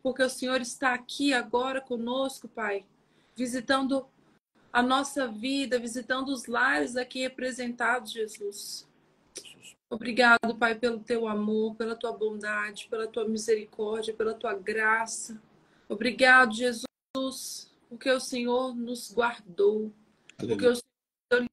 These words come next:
Speaker 1: livramentos, Pai. Talvez nós nem imaginávamos, mas a tua mão estava ali nos protegendo, Jesus.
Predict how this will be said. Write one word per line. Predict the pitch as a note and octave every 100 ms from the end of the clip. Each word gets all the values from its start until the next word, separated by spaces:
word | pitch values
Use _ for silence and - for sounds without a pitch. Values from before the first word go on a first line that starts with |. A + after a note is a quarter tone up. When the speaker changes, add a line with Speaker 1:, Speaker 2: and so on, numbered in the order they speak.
| -
Speaker 1:
livramentos, | B3+ A#3+ B3+ B3 A3 A#3 C4+ C4+ G#3+ -
Pai. | - F#3+ F#3+ - _ _ _ - _ _ -
Talvez | A3+ G#3+ A#3 C4 C4+ C4 -
nós | B3 B3 B3 - _ A3+ A3+
nem | C4+ C#4+
imaginávamos, | C4+ C4 B3 B3 A#3+ C4+ C#4 B3 A#3 A3
mas | A#3 B3+ B3+
a |
tua | B3+ - C#4+
mão | B3 C4 C#4+
estava | C#4+ - C4 C4 C4+
ali | A#3+ A#3+ C#4+
nos | C#4 C#4
protegendo, | - C4+ C#4 C#4+ C#4 A3+ B3 C4+ D4+ A#3+
Jesus. | A3+ G#3+ - A3 - - -